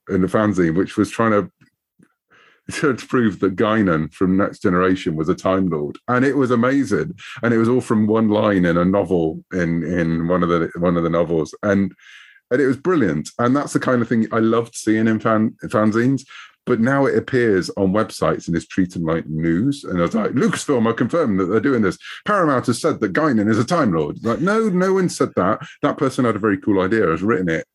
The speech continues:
as a article, which now people are taking as fact.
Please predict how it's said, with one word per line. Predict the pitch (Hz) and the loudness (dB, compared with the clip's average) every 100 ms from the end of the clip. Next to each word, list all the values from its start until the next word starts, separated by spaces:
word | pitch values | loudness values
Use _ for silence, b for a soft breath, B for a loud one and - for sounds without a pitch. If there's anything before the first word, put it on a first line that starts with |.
| _ - | _ -4
as | 98 92 | -2 2
a | 90 87 95 | 0 0 -2
article, | 110 - - | -4 -6 -4
which | 80 - | -4 0
now | 90 87 | 0 0
people | - 82 80 | 0 0 0
are | 76 | 0
taking | 80 73 76 | -2 -2 -4
as | 76 | -6
fact. | - 92 90 | -6 -8 -8